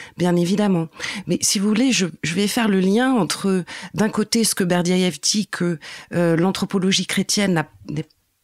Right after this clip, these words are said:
pas encore, euh, né finalement, euh, bah, ça reprend les propos du maître d'Anique lui-même, euh, qui s'appelle maintenant, puisqu'il a été canonisé, euh, l'année dernière, il me semble. Euh, donc c'est, euh, Saint Jean de Paris.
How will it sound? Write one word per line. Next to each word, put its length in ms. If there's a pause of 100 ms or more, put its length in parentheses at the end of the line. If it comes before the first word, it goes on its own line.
pas 220
encore, 400 (100)
euh, 80
né 320
finalement, 540 (400)
euh, 180
bah, 200
ça 220
reprend 380
les 140
propos 440
du 180
maître 320
d'Anique 400
lui-même, 540 (420)
euh, 640 (600)
qui 460 (180)
s'appelle 360
maintenant, 260
puisqu'il 340
a 40
été 260
canonisé, 760
euh, 420
l'année 240
dernière, 320
il 100
me 100
semble. 380 (480)
Euh, 440
donc 240
c'est, 340
euh, 220
Saint 260
Jean 220
de 100
Paris. 380